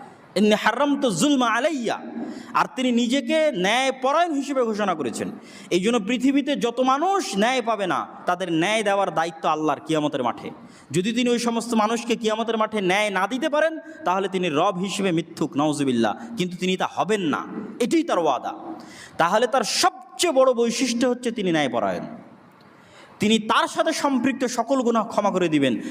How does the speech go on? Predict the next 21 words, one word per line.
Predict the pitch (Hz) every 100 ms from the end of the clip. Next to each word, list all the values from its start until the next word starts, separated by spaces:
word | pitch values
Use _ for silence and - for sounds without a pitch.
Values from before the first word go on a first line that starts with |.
| -
কিন্তু | 170 170
এক | 165 156
মানুষ | 190 262 214
আর | 202
এক | 202
মানুষের | 185 185 202
উপর | 185 151
জুলুম | 170 208 190
করবে, | 180 156 139 - -
এটা | 165
যতক্ষণ | 147 226 - 277 - 277
ওই | 269
মানুষ | 214 254 254
ক্ষমা | - 226 220
না | 196
করবে | 190 175
ততক্ষণ | 160 156 160
আল্লাহ | 147 170 160
ক্ষমা | 160 151
করবেন | 147 139 135
না, | 127